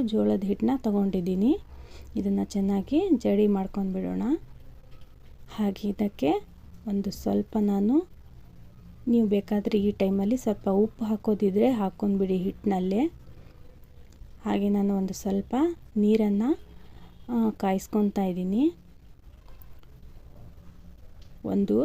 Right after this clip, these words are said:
ಅರ್ಧ ಕಪ್ಪಷ್ಟು ನೀರು ಸಾಕು.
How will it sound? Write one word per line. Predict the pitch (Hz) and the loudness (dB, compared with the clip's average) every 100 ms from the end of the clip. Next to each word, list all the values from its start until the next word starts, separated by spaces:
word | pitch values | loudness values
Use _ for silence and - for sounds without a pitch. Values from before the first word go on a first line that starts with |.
| 370 - - - - - - - 190 | 0 -8 -18 -18 -20 -20 -20 -10 -4
ಅರ್ಧ | 196 190 240 240 | -2 -2 -4 -2
ಕಪ್ಪಷ್ಟು | 214 - 202 - - | -6 -2 -4 -2 0
ನೀರು | 196 190 208 | 2 2 0
ಸಾಕು. | 202 - 185 190 - | -2 -4 -2 -4 -2